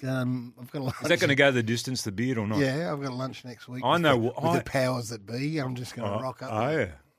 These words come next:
Speaker 1: Yeah.
Speaker 2: I know why you got the beard.
Speaker 1: Why?
Speaker 2: Well, Travis has got a beard.
Speaker 1: Kels, yeah.
Speaker 2: Yeah.
Speaker 1: Listen, we've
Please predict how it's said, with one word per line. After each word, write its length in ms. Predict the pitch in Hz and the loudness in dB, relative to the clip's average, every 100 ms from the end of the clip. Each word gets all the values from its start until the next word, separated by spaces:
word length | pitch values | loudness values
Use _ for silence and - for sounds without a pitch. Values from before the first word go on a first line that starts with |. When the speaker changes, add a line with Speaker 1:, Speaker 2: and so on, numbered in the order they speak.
| 113 | -4
Speaker 1:
Yeah. 60 | 113 | 2
Speaker 2:
I 100 | 147 | 4
know 160 | 160 120 | 6 4
why 200 | 90 85 | 2 -2
you 80 | 87 | -4
got 160 | 95 | -8
the 60 | 98 | -8
beard. 460 | 87 98 120 131 107 | -2 2 2 0 -8
Speaker 1:
Why? 220 | 113 104 - _ - | -6 -6 -6 _ -6
Speaker 2:
Well, 180 | 101 98 | -6 -4
Travis 420 | - 117 135 107 | -4 -4 -4 -8
has 100 | 82 | -8
got 120 | 85 78 | -10 -14
a 60 | |
beard. 280 | 73 113 110 | -8 -4 -4
Speaker 1:
Kels, 160 | - - _ 92 | -6 -18 _ -10
yeah. 80 | |
Speaker 2:
Yeah. 160 | 95 - _ _ - - - - | -10 -10 _ _ -20 -20 -20 -2
Speaker 1:
Listen, 300 | 147 147 135 | 0 2 2
we've 420 | 135 127 127 | 0 -2 -10